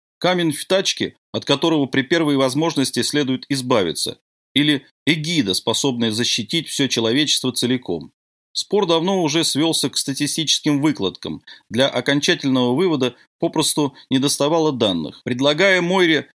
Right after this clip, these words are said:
разместить оборудование внутри Амальтеи, Маркус, очевидно, выражал готовность следовать одному из вариантов, тому, к которому инстинктивно склонялся и сам Дюб. Только странно, что такой человек, как Маркус,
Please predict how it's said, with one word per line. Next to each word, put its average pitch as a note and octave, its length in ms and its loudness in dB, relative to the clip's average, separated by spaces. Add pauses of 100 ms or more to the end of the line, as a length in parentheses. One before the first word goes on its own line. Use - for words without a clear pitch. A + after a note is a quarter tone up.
разместить D3 640 0
оборудование C3+ 600 2
внутри D3 380 0
Амальтеи, C#3 580 2
Маркус, E3 480 0
очевидно, E3 520 0
выражал D#3 380 2
готовность D#3+ 580 0
следовать D3+ 380 0
одному B2+ 500 2
из C#3 160 -2
вариантов, G#2 600 -2 (500)
тому, D#3 260 2
к - 80 -20
которому B2 600 2
инстинктивно C3+ 720 0
склонялся C3 580 0
и A#2 140 -4
сам C3 340 0
Дюб. G2 240 -6 (420)
Только D3 240 0
странно, F#3 440 2
что - 180 -6
такой C#3+ 320 2
человек, C#3+ 380 0
как A2 180 -2
Маркус, C#3+ 600 0